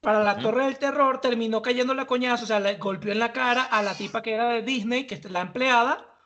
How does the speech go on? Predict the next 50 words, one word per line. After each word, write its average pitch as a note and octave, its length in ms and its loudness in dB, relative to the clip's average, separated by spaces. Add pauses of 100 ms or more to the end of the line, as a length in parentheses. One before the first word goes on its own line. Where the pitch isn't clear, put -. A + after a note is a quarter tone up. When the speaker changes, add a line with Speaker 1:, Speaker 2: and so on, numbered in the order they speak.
(480)
Speaker 1:
y B3 120 2
comenzó A3+ 380 2
a - 20 0
Speaker 2:
Para G#3 80 -2
que - 80 -6
Speaker 1:
empe-, - 20 -2
Speaker 2:
se - 0 -
la E3+ 60 -2
Speaker 1:
a, - 40 6
a G3 60 4
Speaker 2:
dejara G3+ 200 2
pagar. G3+ 160 2
Speaker 1:
apretar A3+ 240 -4
los C4+ 120 -2
botones B3 460 -2
así A#3+ 220 -6
de C4 120 -8
la A#3+ 220 -4
atracción, G3+ 560 -12
así, E3+ 320 -16 (240)
ta, C4+ 160 -10
ta, B3+ 80 -6
ta, B3 360 -4 (120)
ta, A#3 120 0
porque G#3+ 140 -2
estaba G#3 220 -2
molesta. F3 400 -6 (1500)
Speaker 2:
¿Y G#2 120 -12
qué? A#2 180 2
¿No G2+ 180 -4
mató G#2+ 240 -2
a E3+ 60 0
nadie? A#2 340 -4 (400)
Speaker 1:
No, E3+ 460 -2
no E3+ 100 -6
mató E3+ 220 -4
a - 20 0
nadie, A#3 300 0
pero, F3+ 320 -4 (400)
y, A3 320 -4 (160)
o G#3+ 180 2
sea, A#3 460 2 (320)
si, C4 180 -6
si - 60 -12
Speaker 2:
Sí, C4+ 160 -2
Speaker 1:
no B3+ 100 0
Speaker 2:
sí, - 120 -2
la D#4 120 2
Speaker 1:
tienes - 20 0
plata D#4+ 200 0